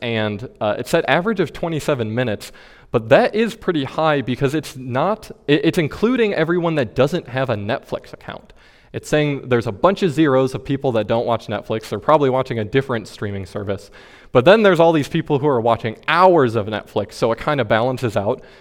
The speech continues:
To say that every American every day could watch twenty-seven minutes of Netflix and it would be the same ratio.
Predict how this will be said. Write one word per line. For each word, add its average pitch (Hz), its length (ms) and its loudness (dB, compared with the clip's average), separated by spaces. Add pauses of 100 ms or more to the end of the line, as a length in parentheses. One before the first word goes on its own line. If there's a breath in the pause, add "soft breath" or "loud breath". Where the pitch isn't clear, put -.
To 151 100 -2
say 185 320 2
that 143 220 0
every 240 380 -2
American 165 500 0
every 135 260 0
day 113 200 2
could 104 160 -6
watch 110 400 -2
twenty-seven 113 720 -4
minutes 110 280 -4
of 104 100 -6
Netflix 151 520 -6
and 117 160 -2
it 113 40 0
would 110 200 -4
be 120 160 -2
the 107 80 -8
same 104 340 -6
ratio. - 560 -12